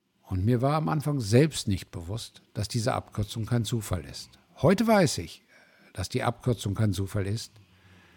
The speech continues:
denn die Abkürzung heißt fühlen. Grenzenlos Leben mit der Viel-Methode bringt dich mit deinen Gefühlen und deinem Unterbewusstsein in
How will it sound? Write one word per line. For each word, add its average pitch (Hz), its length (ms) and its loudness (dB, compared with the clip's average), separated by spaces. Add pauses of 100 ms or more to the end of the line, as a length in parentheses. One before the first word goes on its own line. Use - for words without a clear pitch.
(760)
denn 87 120 -4
die 104 100 -2
Abkürzung 131 720 4
heißt 123 220 4
fühlen. 87 540 4 (760)
Grenzenlos 160 640 6
Leben 190 260 2
mit 156 140 0
der 139 80 4
Viel-Methode 131 760 0 (240)
bringt 117 300 0
dich 110 200 -2
mit 110 160 -2
deinen 101 240 4
Gefühlen 170 680 2 (220)
und 107 200 -4
deinem 117 200 4
Unterbewusstsein 101 960 2 (100)
in 104 160 -2